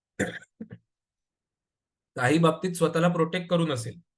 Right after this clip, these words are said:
तर स्वतःच्या स्थानाला त्रास फारसा देणार नाही जर तो प्रोटेक्टेड असेल तर. For example, याच, अ, कुंडलीचं उदाहरण घेऊ. कर्क लग्नाला समजा जर एखादा ग्रह शनी आहे धरून चाला आणि तो बलवान आहे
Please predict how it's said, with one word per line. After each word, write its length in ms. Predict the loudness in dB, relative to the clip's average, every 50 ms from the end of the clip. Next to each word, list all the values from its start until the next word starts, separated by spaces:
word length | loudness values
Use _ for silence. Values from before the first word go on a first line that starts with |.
| _ _ _ _ _ _ _ _ _ _ _ _ _ _ _ _ _ _ _ _ _ _ _ _ _ _ _ _ _ _ _ _ _ _ _ _ _
तर 100 | -4 -4
स्वतःच्या 600 | -4 -2 2 2 2 2 4 2 0 2 2 2
स्थानाला 380 | 0 2 0 2 2 4 2 2
त्रास 300 | 0 0 -2 -2 -2 -2
फारसा 260 | -4 -4 -4 -2 -2
देणार 320 | -2 0 2 4 4 4 4
नाही 140 | 2 2
जर 80 | 0 -2 -2
तो 100 | -2 -2
प्रोटेक्टेड 460 | 0 0 0 0 -2 -2 -2 0 0
असेल 300 | 0 0 -2 -6 -8 -10
तर. 60 | -16 -20 _ _ _ _ _ _ _ _ _ _ _ _ _ _ _ _ _ _ _ _ _ _ _ _ _ _ _ _ _ _ _ _ _ _ _ _ _ -6 -2
For 160 | 0 0 0
example, 540 | 2 2 0 0 0 0 -2 -2 -2 -2 -6 -10 _ _ _ _ _ _ _ _ _ _ _ _
याच, 400 | 0 2 2 2 2 0 -6 _ -20 _ _ _
अ, 180 | -4 0 0 0
कुंडलीचं 580 | 0 -2 -6 -6 -4 0 0 0 0 2 0 0
उदाहरण 340 | 2 4 2 2 2 2
घेऊ. 300 | 0 0 0 -2 -4 -6 -8 -12 _ _ _ _ _ _
कर्क 260 | -2 -2 -2 0 0
लग्नाला 640 | 2 2 2 2 2 0 0 2 2 0 0 -2 -8 -12 -10
समजा 380 | -6 -6 -6 -2 2 2 2
जर 140 | 2 2 0
एखादा 340 | 0 0 2 2 2 2 2 2
ग्रह 320 | 2 2 2 0 0 0
शनी 300 | -2 2 4 6 6 6
आहे 160 | 6 4 0 0
धरून 280 | -2 -2 -2 0 0
चाला 220 | -2 -2 -4 -6 -8
आणि 180 | -8 -8 -6 -6
तो 60 | -4 0
बलवान 400 | 2 4 4 6 6 4 4 4
आहे 280 | 2 0 -4 -8 _